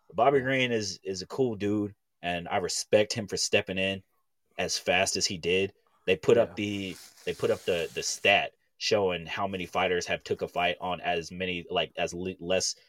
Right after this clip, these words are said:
Speaker 1: days as him, and the list
Speaker 2: Mm-hmm.
Speaker 1: is very short, so I give him
Speaker 2: Mm-hmm.
Speaker 1: that, but I knew what time it was.
Speaker 2: He
Speaker 1: It,
Speaker 2: said, "I
Speaker 1: no-,
Speaker 2: know what
Speaker 1: nothing,
Speaker 2: time it was."
Speaker 1: yeah, nothing in me was like, "Man, Bobby Green is gonna present some challenges," and,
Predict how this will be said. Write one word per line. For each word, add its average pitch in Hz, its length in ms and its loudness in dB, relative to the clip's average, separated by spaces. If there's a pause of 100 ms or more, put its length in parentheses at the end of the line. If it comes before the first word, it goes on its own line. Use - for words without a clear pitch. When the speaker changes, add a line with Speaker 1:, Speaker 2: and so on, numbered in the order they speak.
(260)
Speaker 1:
days 95 260 4
as 78 120 -6
him, 117 280 0 (340)
and 101 120 -4
the 98 40 0
list 117 200 8
Speaker 2:
Mm-hmm. 107 80 -2
Speaker 1:
is 82 80 -8
very 92 320 2
short, 107 460 2 (280)
so - 140 -2
I 87 80 2
give 127 300 4
him 131 140 -6
Speaker 2:
Mm-hmm. - 20 -6
Speaker 1:
that, 120 300 -2 (840)
but 143 120 -2
I 180 80 6
knew 120 180 -2
what 71 160 -8
time 69 240 -12
it - 80 -16
was. 101 400 -6 (400)
Speaker 2:
He 131 60 6
Speaker 1:
It, 135 80 6
Speaker 2:
said, 131 120 -10
"I 135 100 -2
Speaker 1:
no-, - 0 -
Speaker 2:
know 151 100 8
what - 100 -2
Speaker 1:
nothing, 156 340 -2
Speaker 2:
time - 80 -20 (220)
it 226 60 2
was." 247 60 8
Speaker 1:
yeah, 185 80 12
nothing 160 400 4
in 156 240 0
me 104 300 -2 (260)
was 107 200 2
like, 82 420 0 (500)
"Man, 82 220 -6
Bobby 95 280 2
Green 90 260 -4
is 82 100 -6
gonna 87 180 -6
present 87 520 -6
some 82 140 -8
challenges," 95 600 -4
and, 123 160 6